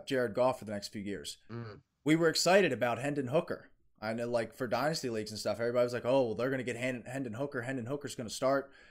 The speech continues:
Speaker 1: next year, two years, whatever." The year before, what if the Lions take Malik Willis at number two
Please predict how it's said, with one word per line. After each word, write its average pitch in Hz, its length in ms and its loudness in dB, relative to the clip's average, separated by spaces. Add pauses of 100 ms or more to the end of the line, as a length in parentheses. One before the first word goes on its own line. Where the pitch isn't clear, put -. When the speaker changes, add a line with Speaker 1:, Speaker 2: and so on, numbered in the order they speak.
(100)
Speaker 1:
next - 300 -4
year, 131 160 2
two 139 180 -2
years, 135 300 0
whatever." 131 400 0 (200)
The 110 80 -6
year 156 200 6
before, 143 520 2 (240)
what 151 240 6
if 196 140 2
the 143 80 2
Lions 143 400 2
take 135 180 -2
Malik 127 300 -2
Willis 135 300 0
at - 80 -6
number 113 240 -4
two 135 300 0